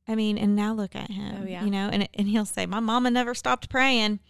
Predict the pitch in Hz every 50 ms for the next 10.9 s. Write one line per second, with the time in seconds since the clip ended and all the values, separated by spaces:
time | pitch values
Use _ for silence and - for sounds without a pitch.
0 | - - 190 196 214 220 220 202 - - 233 233 233 240 247 247 240 240 226 -
1 | - 247 254 247 247 240 247 254 254 233 - 262 254 277 262 233 226 214 214 208
2 | 202 214 226 233 233 202 202 214 240 254 247 233 226 220 214 202 202 208 202 214
3 | 262 269 285 254 247 226 277 277 - - 196 208 311 285 262 247 - - - 269
4 | 247 262 311 320 262 226 220 220 208 190 - 220 220 233 - - - - - -
5 | - _ _ - 214 214 233 233 247 240 254 240 233 240 285 - - 262 226 220
6 | - 220 214 196 202 196 202 226 233 - _ - 214 214 208 202 196 196 196 208
7 | 220 240 247 247 240 - - 226 220 208 202 196 202 208 214 - - - - -
8 | - _ - 254 262 285 - - 240 214 214 180 - - - - - - - -
9 | _ _ 240 247 262 285 269 - 269 240 240 - 233 226 214 202 - 190 175 -
10 | 190 180 175 175 - 180 175 165 175 165 165 175 - - - 196 190